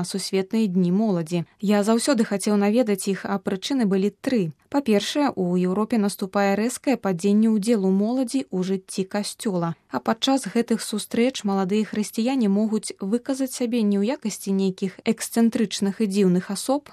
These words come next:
але людзей, якія належаць да вялікай сям'і Бога. Па-другое, усе маладыя і старыя мы можам абнавіць нашу надзею для ўсёй Еўропы і для ўсяго падзеленага свету.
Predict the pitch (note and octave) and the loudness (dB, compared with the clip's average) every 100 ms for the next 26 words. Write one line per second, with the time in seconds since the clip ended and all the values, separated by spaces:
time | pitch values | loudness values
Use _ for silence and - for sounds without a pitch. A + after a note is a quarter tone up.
0 | - A3 C4+ C#4+ A3+ G3 C#4 A3 F#3+ F#3 | -6 -2 2 2 2 2 2 2 0 0
1 | F#3 F#3 F#3+ F#3+ F#3+ F#3+ F#3 A#3 G3+ - | 2 2 2 0 0 0 2 2 0 0
2 | B3 - F#3+ F3 F3+ F#3+ A3+ F#3+ F3 E3 | -2 0 0 0 0 0 0 -2 -4 -8
3 | - _ C#4+ C#4 C#4+ - G3+ A3 C#4 A3 | -10 _ -2 2 2 0 0 2 2 2
4 | - C4+ D4 A3+ G#3 F#3+ A#3+ G#3 G3+ - | 0 0 4 4 4 2 2 2 0 0
5 | G3+ G3 B3 B3+ A3 A3+ C#4+ A3 A#3 C#4 | -2 0 0 0 2 2 2 2 2 2
6 | C#4+ - F#3 G3 F#3+ A3 - G3 G3 - | 0 0 0 2 2 0 0 0 0 0
7 | G3+ F#3+ G3+ B3 G3+ F#3 F3 F3+ F#3+ F#3+ | 2 2 0 0 0 0 -2 -2 0 0
8 | G#3 B3 C4 G3 F3+ - F#3 F3+ F3+ B3+ | 2 2 2 2 -2 0 0 0 0 -2
9 | A3+ F#3+ F#3 A3+ G#3+ F3 F3+ F3+ F#3 G3+ | 0 -2 -2 -2 -2 0 0 0 0 -2
10 | - G#3 G#3 E3+ E3 | -4 0 0 0 -4